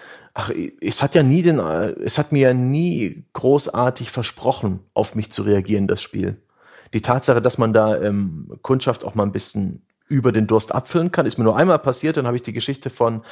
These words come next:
einer Weihnachtsmann-Orgie von der kleinen Prostituierten mitbekommen. Sch-, die erzählt schlimme Geschichten, die gleichzeitig sehr kreativ sind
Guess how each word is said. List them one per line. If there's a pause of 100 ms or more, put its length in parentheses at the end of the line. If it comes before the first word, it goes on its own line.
(160)
einer
Weihnachtsmann-Orgie
von
der
kleinen
Prostituierten
mitbekommen. (680)
Sch-,
die
erzählt
schlimme
Geschichten,
die
gleichzeitig
sehr
kreativ
sind